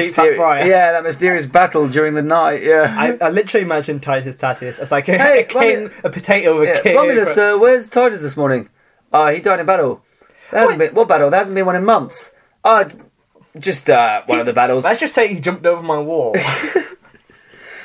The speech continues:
Speaker 2: For the rest of his life, Romulus ruled alone, proving himself a great leader in peace and war.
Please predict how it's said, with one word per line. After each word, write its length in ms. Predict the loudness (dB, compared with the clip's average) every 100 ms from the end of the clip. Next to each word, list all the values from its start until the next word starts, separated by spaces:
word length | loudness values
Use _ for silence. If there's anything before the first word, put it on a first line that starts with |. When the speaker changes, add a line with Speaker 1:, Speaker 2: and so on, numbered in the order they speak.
| -10
Speaker 2:
For 80 | -2
the 80 | 2
rest 240 | 2 0
of 60 | -2
his 120 | 2
life, 300 | 2 2 0
Romulus 380 | -2 0 -2 -2
ruled 320 | 0 0 2
alone, 540 | 2 2 2 0 -4 -10 _ _
proving 320 | -4 -2 -2
himself 380 | -6 -2 -2 -2
a 60 | -4
great 380 | -2 0 2
leader 320 | 0 -2 -2 -4
in 100 | -4
peace 340 | -4 -4 -4
and 120 | -4
war. 340 | 0 2 0